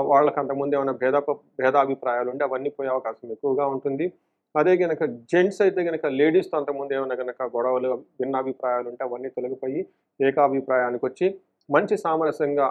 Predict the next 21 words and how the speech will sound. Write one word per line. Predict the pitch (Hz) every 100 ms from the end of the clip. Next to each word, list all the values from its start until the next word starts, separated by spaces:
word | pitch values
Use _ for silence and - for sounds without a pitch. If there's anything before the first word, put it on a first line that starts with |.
| 139
అనుకున్న | 151 170 156
విధంగా | 143 131 135 131 127 -
ఇద్దరు | 135 151 151
కలిసి | 139 127 165
పనులు | 143 143 147
చేసుకొని | 135 131 - 143
ముందుకెళ్ళే | 139 131 139 131
అవకాశం | 117 120 143 170
ఎక్కువగా | - 131 120
ఉంటుందని | 117 113 139 170
గమనించుకోవాలి. | 151 127 110 _ 113 107 107 - _ _ _ _ _ _ _ _ _ _ _ _ _ _ _ _ _ _ -
మనం | 180 185 - -
నక్షత్ర | 170 170 226 220
ప్రకారం | 208 190 180 175 165
గనక | 151 131
చూసుకుంటే | 127 - 131 117 135
మన | 143 151
మహర్షులు | 151 147 165 151 151
అంగగోచారం | 143 156 147 139 139 135 131
అన్న | 127
ఒక | 123